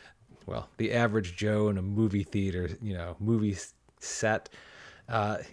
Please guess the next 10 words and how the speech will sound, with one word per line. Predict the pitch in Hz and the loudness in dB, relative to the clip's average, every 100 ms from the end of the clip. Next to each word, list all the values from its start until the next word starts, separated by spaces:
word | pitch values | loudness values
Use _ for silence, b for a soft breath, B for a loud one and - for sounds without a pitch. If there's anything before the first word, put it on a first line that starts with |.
| - | -14
I, | - - _ | -12 -14 _
I | 139 185 208 180 127 101 101 - | 8 10 12 10 4 0 -8 -6
really | 131 156 143 | 4 6 8
like | 101 92 92 | 6 4 -2
this. | - - - | -8 -12 -10
It's | 104 - | -10 -8
really | 113 139 110 | 0 2 2
interesting | 98 - - - 82 | 0 -4 -8 -8 -10
to | - | -12
me. | - | -14